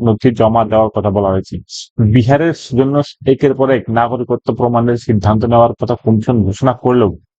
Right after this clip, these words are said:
পরবর্তীকালে এ রাজ্যেও তা কার্যকর করা হবে। গোটা প্রক্রিয়ায় শুরু করার জন্য নির্বাচন কমিশন আটঘাট বেঁধে নেমেছে। এবারই গোটা দেশের ভোটার তালিকা সংশোধন কাজের জন্য বিএলও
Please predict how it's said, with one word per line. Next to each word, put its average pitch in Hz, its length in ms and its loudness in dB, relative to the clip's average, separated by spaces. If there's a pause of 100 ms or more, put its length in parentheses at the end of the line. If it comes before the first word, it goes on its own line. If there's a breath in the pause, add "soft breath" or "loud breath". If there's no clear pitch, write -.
(160)
পরবর্তীকালে 131 640 0
এ 131 200 4
রাজ্যেও 123 480 0 (120)
তা 120 240 2 (100)
কার্যকর 117 580 -2
করা 110 320 2
হবে। 95 300 -2 (1500)
গোটা 147 220 2
প্রক্রিয়ায় 127 580 -2 (520)
শুরু 151 380 2
করার 139 360 0
জন্য 110 300 0 (680)
নির্বাচন 139 440 2
কমিশন 135 320 -2
আটঘাট 123 420 -2
বেঁধে 113 280 0
নেমেছে। 107 380 -2 (340)
এবারই 139 500 2
গোটা 123 400 0
দেশের 120 400 -2
ভোটার 117 300 -2
তালিকা 117 340 0
সংশোধন 120 680 0
কাজের 110 380 -2
জন্য 107 220 0
বিএলও 120 640 2